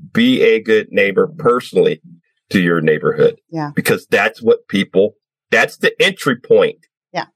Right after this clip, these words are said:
Speaker 1: to people understanding and knowing who Jesus Christ is.
Speaker 2: Yeah.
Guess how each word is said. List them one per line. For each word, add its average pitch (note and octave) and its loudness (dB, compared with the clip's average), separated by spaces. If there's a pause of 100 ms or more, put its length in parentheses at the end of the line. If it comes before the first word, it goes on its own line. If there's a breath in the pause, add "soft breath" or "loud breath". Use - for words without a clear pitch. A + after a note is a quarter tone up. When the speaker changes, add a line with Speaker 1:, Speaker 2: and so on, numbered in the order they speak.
Speaker 1:
to A2+ 0
people B2 0
understanding A2+ 0
and G2+ 0
knowing G2 2
who G2+ 0
Jesus E2+ -4
Christ - -2
is. - -4 (200)
Speaker 2:
Yeah. E3+ 0